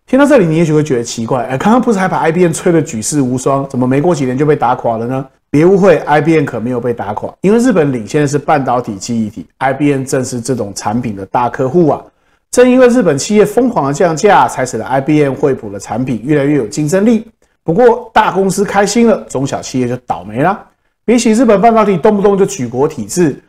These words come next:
美国的半导体企业多是中小型公司啊，比烧钱的还真的是赶不上。一九八二年，英特尔裁员两千人，要不是I B M紧急出手相助，以二点五亿美元买下英特尔百分之十二的股份，能不能撑过去还真的不好说。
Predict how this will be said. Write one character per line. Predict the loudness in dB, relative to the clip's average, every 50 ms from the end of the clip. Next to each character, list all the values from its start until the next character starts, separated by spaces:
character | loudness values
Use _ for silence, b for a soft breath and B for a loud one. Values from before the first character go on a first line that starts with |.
| _ _ _ _ _
美 | -2 0 2
国 | 2 2
的 | 4 4
半 | 4 4
导 | 4 4 4
体 | 2 0
企 | 0 0 2 4
业 | 4 4
多 | 2 2 0 0 2
是 | 2 0 0
中 | 2 2 0 0
小 | 0 -2 -4 -6
型 | -8 -12 -12 -6 -4
公 | -2 -2 -2
司 | -2 -2 -4 -4 -6 -6
啊， | -10 -10 -10
比 | -8 -8
烧 | -4 -2 -2 -2
钱 | -2 -4 -4
的 | -4
还 | -4 -6
真 | -6 -4 -4 -4
的 | -4 -4
是 | -4 -6
赶 | -8 -8 -12 -14 _
不 | -20
上。 | -8 -2 0 0 0 -2 -4 -12 _ _ _ _ _ 0
一 | 2 4
九 | 4 4
八 | 6 6 6 6
二 |
年， | 4 2 -2 -4 -6 -12 _ _ _
英 | -2 -2 0
特 | 2 2 0 0
尔 | 0
裁 | -4 -4 -4 -4
员 | 0 0 0 0 0
两 | -2 -4 -6 -8 _
千 | -14 -4 -2 0 0 2 0
人， | 0 -4 -8 -14 _ _ _ _ _ _ _ _
要 | 4 4 4
不 | 4
是 | 4 4
I | 4 4 4
B | 4 4 4
M | 4 4
紧 | 2 -2 -4 -6
急 | -6 -6 -8 -4
出 | -2 -2 -2
手 | 0 -2 -4
相 | -4 -4 -2 -2 0 0
助， | 0 0 -2 -2 -2
以 | -2 0
二 | 2 2 4
点 | 4 2
五 | 2 2
亿 | 2 2 2
美 | 2 2 0
元 | 0 0 0 0 0
买 | 0 -2 -2
下 | -2 -2 -2 -2
英 | -2 -2 -2
特 | 0 0 -2
尔 | -2
百 | -2 -4 -8
分 | -6
之 | -6 -4
十 | -4 0 0
二 | 2 2 2
的 | 2 0
股 | -4 -6 -10 -12 -6
份， | -2 0 0 0 -2 -6 b b b b b _
能 | -4 -2 0
不 | 2 2
能 | 2 0 -2
撑 | -4 -2 -2 -2 0 2
过 | 2 2 2
去 | 2 -2 -4
还 | -4 -8 -14 -12
真 | -10 -8 -8 -8
的 | -8 -10
不 | -10 -14
好 | -14 -14 -18 -20
说。 | -18 -16 -16